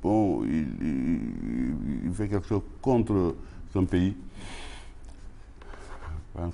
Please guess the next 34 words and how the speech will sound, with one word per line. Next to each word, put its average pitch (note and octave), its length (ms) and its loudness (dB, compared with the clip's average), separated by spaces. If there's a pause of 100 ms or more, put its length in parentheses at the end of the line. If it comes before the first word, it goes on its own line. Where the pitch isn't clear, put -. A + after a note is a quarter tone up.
que D2 300 0
je, D2 400 0
je D2 140 0
veux G#2 100 8
pas G#2 160 2
trop G2 240 4
me F2+ 80 6
prononcer E2+ 320 2
là-dessus, E2 240 2
mais D#2+ 400 4
je F2+ 100 6
ne G2+ 160 8
le F#2+ 120 6
crois D2 220 0
pas, - 200 -4 (180)
personnellement, C#2+ 480 0 (120)
je D2 60 0
ne D2 80 0
le C2+ 80 -2
crois - 180 -10
pas. - 140 -12 (140)
Moi, A2 220 10
je G#2 80 8
pense F#2 260 6
qu'il D2 160 4
faut F2+ 300 4
en C#2+ 140 2
profiter E2+ 540 4
de, B1+ 280 0 (180)
de, C2 280 -2
de, C2 260 -4
de C2 220 -4
cette - 180 -4 (240)
reconstruction, F2 800 0